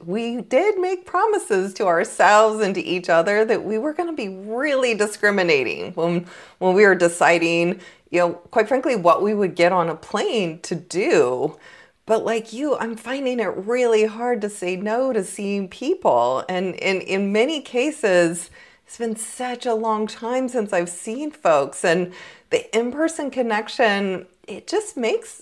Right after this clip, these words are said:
a really big difference on so many levels. And, and,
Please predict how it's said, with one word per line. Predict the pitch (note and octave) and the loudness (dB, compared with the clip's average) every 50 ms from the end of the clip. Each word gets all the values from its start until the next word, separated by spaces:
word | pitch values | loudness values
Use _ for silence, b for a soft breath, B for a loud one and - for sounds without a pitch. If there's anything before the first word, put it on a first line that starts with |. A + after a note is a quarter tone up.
| - - | -4 -4
a | G3+ | -4
really | F3+ F#3 F#3+ G3 A3 A#3+ C4 D4+ E4 E4 F4+ D#4 D4 | -4 -4 -4 -2 -2 0 0 0 0 2 2 0 0
big | - - A#3 C4 B3 A3+ G#3 - | 0 0 0 0 0 -2 -4 0
difference | F#3 A#3+ - - - A#3+ F#3 F3 F3 F3 G#3 | -2 -2 0 2 0 2 2 2 0 0 -2
on | F#3+ F3+ F3+ | -2 -2 -2
so | F3+ - - - - - - B3 B3 B3 B3+ B3 | -4 -8 -8 -8 -8 -8 -8 -6 -2 0 0 0
many | B3 A#3 A3+ A3+ A3 G3+ | 0 -2 -2 -2 -2 -2
levels. | G3 F#3+ G#3+ A#3+ G#3+ F#3 D3+ A#2 A2 C#3+ C#3+ - | 0 0 0 0 2 0 2 2 0 -2 -2 -4
And, | D#3+ D3 C#3+ C#3+ C#3+ - - | -4 -4 -2 -4 -6 -6 -2
and, | E3+ E3+ D#3+ D#3 D3+ E3+ | -2 -2 -2 -2 -6 -10